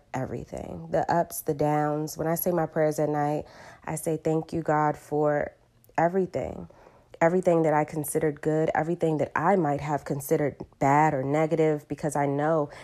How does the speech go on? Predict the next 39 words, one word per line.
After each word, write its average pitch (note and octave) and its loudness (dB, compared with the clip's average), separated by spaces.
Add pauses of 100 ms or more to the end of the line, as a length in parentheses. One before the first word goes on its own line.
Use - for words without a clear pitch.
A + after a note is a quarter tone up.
(140)
it's D#3+ -4 (120)
all D3+ 4 (460)
aligned C#3 0
for - 0
me. C#3 -4 (440)
I E3 0
know D#3+ 6
it's D#3+ 0
all D#3+ 0
for D3 -4 (100)
my C#3+ -2
good. C#3 -6 (800)
So F3+ 4
we're F3+ 8
gonna G#3+ 6
talk F#3+ 2
about D3+ 2
gratitude C#3 0
today. G#1 -6 (440)
Um, D#3+ 0 (560)
so B3+ 6
I C4+ 4
wanna G#4 6
talk A3+ 2
about E3 4
it D#3+ 0
in D#3 2
a D3 0
way D3 2
that C#3 2
we D#3+ 0
are D3 2
talking D#3 -4
about C3+ -2
raising D3 0
our B2+ -2
vibrations. C3 -2
You F#3 0
know, D3 0